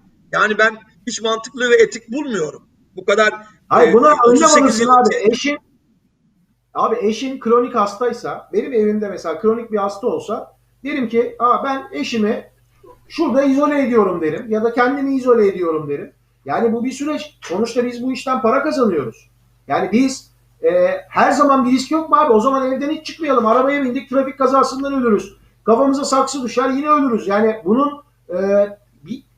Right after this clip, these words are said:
Speaker 2: şeyi yok o zaman. O zaman hepimiz evde oturalım
Speaker 1: Sevgili
Speaker 2: abi.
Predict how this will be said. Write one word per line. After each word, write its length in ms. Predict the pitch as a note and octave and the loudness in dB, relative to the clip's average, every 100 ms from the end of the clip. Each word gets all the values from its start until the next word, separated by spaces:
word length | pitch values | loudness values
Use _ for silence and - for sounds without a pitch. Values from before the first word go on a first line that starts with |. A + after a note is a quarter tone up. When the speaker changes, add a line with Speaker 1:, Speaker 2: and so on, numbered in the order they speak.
| _ _ | _ _
Speaker 2:
şeyi 320 | - G#3 D#4+ | 0 4 6
yok 300 | B3 - - - _ - - | 6 2 -6 -18 _ -14 -8
o 100 | D#3+ | -2
zaman. 300 | E3+ C3+ - - _ - | -2 -2 -8 -14 _ -8
O 100 | C4 | -4
zaman 200 | C#4+ E4 | -2 -2
hepimiz 320 | E4 C#4+ D4+ | -2 -6 -4
evde 220 | D#4+ D#4+ | -4 -2
oturalım 100 | D#4 E3 E3 | -2 2 4
Speaker 1:
Sevgili 140 | A3+ | 4
Speaker 2:
abi. 280 | A#3 G3+ C3 | 0 -4 -10